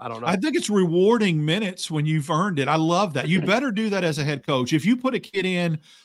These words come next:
Speaker 2: off the bench and he is giving you quality minutes and, like you said, has a hot hand and is contributing and his points, he's got, like, you know, a point per minute, those type of a-, those kind of stats and analytics, you, you give him more minutes. You have to feed him.
Speaker 1: Yeah.
Speaker 2: You have to reward him, 'cause then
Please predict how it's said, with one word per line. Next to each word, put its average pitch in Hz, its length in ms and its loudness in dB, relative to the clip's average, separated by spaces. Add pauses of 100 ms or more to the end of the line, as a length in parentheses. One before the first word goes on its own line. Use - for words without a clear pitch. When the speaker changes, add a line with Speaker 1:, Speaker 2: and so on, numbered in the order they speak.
(120)
Speaker 2:
off 175 200 6
the 156 60 -4
bench 147 440 0
and 135 100 -2
he 208 80 2
is 165 140 0
giving 165 260 0
you 147 180 2
quality 180 560 -2
minutes 160 380 -4
and, 127 180 -4
like 147 200 -6
you 147 40 -6
said, 139 200 -2
has 135 160 -2
a 127 40 -4
hot 165 240 2
hand 151 420 -2 (280)
and 135 100 -2
is 127 80 -2
contributing 175 800 0
and 139 100 -4
his 123 140 -4
points, - 640 -2 (220)
he's 165 140 4
got, 156 200 2
like, 135 220 0
you 175 60 0
know, 131 140 0
a 123 60 -6
point 180 320 0
per 160 120 0
minute, 156 400 2
those 160 240 6
type 175 240 2
of 160 120 0
a-, 160 240 2
those 160 260 0
kind 170 160 -2
of 160 40 -4
stats 160 400 0
and 156 60 -2
analytics, 165 460 0 (380)
you, 160 180 2
you 180 140 6
give 226 240 2
him 208 120 2
more 139 160 -2
minutes. 127 380 -2
You 175 80 2
have 214 380 0
to 156 80 -2
feed 135 300 0
him. 90 200 -10 (460)
Speaker 1:
Yeah. 156 100 0
Speaker 2:
You 170 100 6
have 220 220 4
to 190 100 -2
reward 151 400 2
him, 135 80 -2
'cause 170 220 2
then 190 300 0